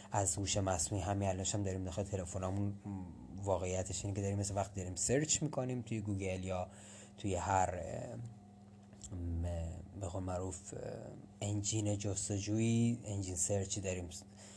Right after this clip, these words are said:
سرچ می-، حتی توی توییتر، توی ه-، هر جا وقت داریم سرچ می‌کنیم، خب این هوش مصنوعیه که داره اون لیست رو، اون الگوریتم رو داره جلوی ما قرار می‌ده و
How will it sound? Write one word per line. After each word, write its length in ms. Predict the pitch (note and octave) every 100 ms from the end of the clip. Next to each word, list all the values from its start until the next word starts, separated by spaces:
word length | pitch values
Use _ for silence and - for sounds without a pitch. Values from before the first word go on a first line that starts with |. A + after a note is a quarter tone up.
| - -
سرچ 380 | - G#2 F#2 -
می-، 60 | G#2+
حتی 140 | D#3 - -
توی 200 | F3 -
توییتر، 640 | - C3+ A#2+ - D3+ B3+
توی 500 | A#3+ - A2 G#2+ G#2+ G2+ G2+
ه-، 120 | -
هر 380 | - - E3 G3+
جا 200 | - G2+
وقت 200 | F#2+ -
داریم 240 | F#2+ F2+
سرچ 320 | - G2 -
می‌کنیم، 360 | G#2 G2+ A2 D3
خب 160 | E3+ E3+ - - - -
این 100 | D3
هوش 200 | C#3+ B2+
مصنوعیه 680 | A#2 G#2 G2 - G#2 A2 C#3
که 180 | - G2+
داره 260 | G2+ G2
اون 380 | F#2+ F#2 F2+ F2+ - - - - G2
لیست 460 | G2 G2+ - -
رو، 100 | G2+
اون 380 | F#2 F#2 F#2 F#2 F2 - - -
الگوریتم 760 | G#2 F#2 - F2+ A2+ A2+ - G2
رو 340 | F#2 F2+ F2+ - F#2 G2+ -
داره 200 | F#2+ F#2
جلوی 320 | F#2 F2 F2+
ما 220 | F2+ F2
قرار 400 | F2 F#2 F#2 F#2
می‌ده 340 | F#2 F#2 F2+
و 340 | F#2 F2+ F#2